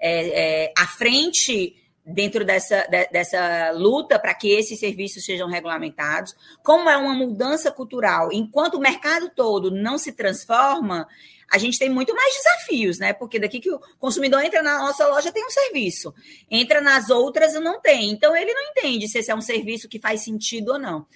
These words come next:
Mas o-, os outros players do mercado também começaram a despertar pra isso, e eles estão, sim, ofertando, e a gente entende que, nesse momento,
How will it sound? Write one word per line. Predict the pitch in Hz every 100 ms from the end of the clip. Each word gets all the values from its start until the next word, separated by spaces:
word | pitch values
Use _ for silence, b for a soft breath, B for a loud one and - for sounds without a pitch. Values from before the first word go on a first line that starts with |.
| B B
Mas | 294 311 - _ _ -
o-, | 277 262 262
os | 233
outros | 285 285 330 -
players | 254 247 247
do | 233
mercado | 233 - 254 285
também | 269 285 415
começaram | 392 262 - 226 214
a | 208
despertar | 196 - - 180
pra | 175 170
isso, | 165 214 - - B 302 233
e |
eles | 247 240
estão, | - 311 392
sim, | - 277 226
ofertando, | 214 202 - 233
e | 240
a | 226
gente | 254 262
entende | 254 254 240 208
que, | 233
nesse | 220 214
momento, | 214 214 202 190 180 175